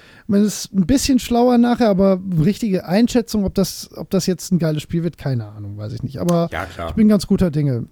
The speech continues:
Speaker 2: Konnte man
Speaker 1: Bin
Speaker 2: da
Speaker 1: ganz guter
Speaker 2: natürlich
Speaker 1: Dinge.
Speaker 2: nicht, nicht sehen.
Speaker 1: Nee.
Speaker 2: Ähm, aber es inter-, ist ja interessant, so diesen neuen Ansatz zu sehen. Ich meine, es
Speaker 1: Ja.
Speaker 2: ist, ähm, jetzt so nochmal ein anderer Ansatz für die Souls-Reihe, würde ich,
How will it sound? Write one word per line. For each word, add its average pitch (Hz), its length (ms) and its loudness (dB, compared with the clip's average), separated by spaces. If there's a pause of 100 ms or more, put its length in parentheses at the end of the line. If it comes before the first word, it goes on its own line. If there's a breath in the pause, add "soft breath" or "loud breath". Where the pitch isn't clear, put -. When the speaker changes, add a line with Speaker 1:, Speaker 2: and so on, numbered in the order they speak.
Speaker 2:
Konnte 98 200 -12
man - 120 0
Speaker 1:
Bin 170 80 2
Speaker 2:
da 90 60 -2
Speaker 1:
ganz 180 40 -8 (100)
guter - 100 -2
Speaker 2:
natürlich 90 200 -6
Speaker 1:
Dinge. - 140 -16
Speaker 2:
nicht, 87 100 -16
nicht 82 160 -14
sehen. 78 360 -12 (540 soft breath)
Speaker 1:
Nee. 143 140 2
Speaker 2:
Ähm, 80 300 -8 (520)
aber 98 640 -2 (100)
es 104 160 -14
inter-, 117 280 -10
ist 104 140 -10
ja 127 60 -4
interessant, 113 440 -8
so 98 300 -10
diesen 98 200 -8
neuen 98 240 -4
Ansatz 95 420 -8
zu 87 120 -12
sehen. 76 400 -8 (320 loud breath)
Ich 85 100 -16
meine, 95 220 -6
es 180 80 -6
Speaker 1:
Ja. 185 100 4
Speaker 2:
ist, 113 260 -6
ähm, 95 760 -12 (140)
jetzt 92 260 -12
so 87 440 -8 (500 soft breath)
nochmal 131 840 -2
ein 110 140 -10
anderer 127 420 -2
Ansatz 131 420 -4
für - 140 -8
die 117 120 -6
Souls-Reihe, 139 800 -6 (420)
würde 120 160 -8
ich, - 260 -12